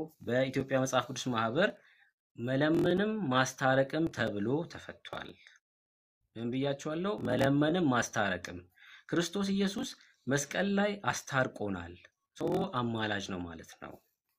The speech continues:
ምን አልኩኝ? መስቀል ላይ አስታርቆናል፣ አማላጅ ነው። በመዝገበ ቃላቱ ፍቺ ክርስቶስ ኢየሱስ ለመነ እንኳን በሚለውን ፍቺ ዮሐንስ ወንጌል መጽሐፍ አስራ ሰባት ሃያ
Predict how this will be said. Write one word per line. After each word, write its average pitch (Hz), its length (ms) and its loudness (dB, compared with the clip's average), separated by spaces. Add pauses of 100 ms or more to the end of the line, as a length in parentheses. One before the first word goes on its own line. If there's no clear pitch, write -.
(220)
ምን 110 80 -6
አልኩኝ? 135 340 0 (680)
መስቀል 135 520 0
ላይ 175 160 4
አስታርቆናል፣ 190 720 0
አማላጅ 131 480 8
ነው። 107 100 0
በመዝገበ 151 560 4
ቃላቱ 107 340 2
ፍቺ - 220 -16 (380)
ክርስቶስ 208 440 0
ኢየሱስ 214 360 -2 (100)
ለመነ 196 460 6
እንኳን 190 380 4
በሚለውን 156 540 6
ፍቺ 113 220 -6 (100)
ዮሐንስ 135 320 4
ወንጌል 120 240 0
መጽሐፍ 123 280 0
አስራ 120 240 -2
ሰባት 113 380 -2 (300)
ሃያ 160 260 2